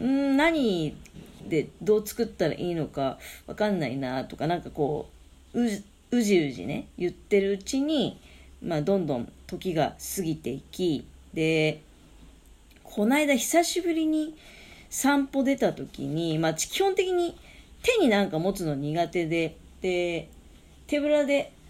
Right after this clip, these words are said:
歩きたいわけですよ。で、水筒をね、なんか、家のものに、がポシェット持ってて、そこに入れて持っててもらったんですよ。うん、だけど、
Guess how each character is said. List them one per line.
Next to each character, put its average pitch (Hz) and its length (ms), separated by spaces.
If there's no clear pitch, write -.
歩 262 220
き 247 100
た 269 120
い 226 60
わ 170 100
け - 120
で 147 140
す - 180
よ。 - 140
で、 196 160
水 381 400
筒 381 140
を 370 200
ね、 339 240
な 208 120
ん 196 60
か、 127 220
家 311 200
の 370 140
も 359 160
の 349 120
に、 220 220
が 330 120
ポ 302 160
シ 240 120
ェ - 20
ッ - 40
ト 170 100
持 160 100
っ 160 60
て 147 120
て、 160 60
そ 233 180
こ 302 160
に 320 200
入 254 120
れ 285 120
て 285 200
持 294 180
っ - 40
て 262 120
て 196 80
も 143 160
ら 127 80
っ 131 140
た 151 100
ん 135 100
で - 60
す - 160
よ。 147 220
う 170 40
ん、 156 180
だ 202 100
け 190 80
ど、 156 200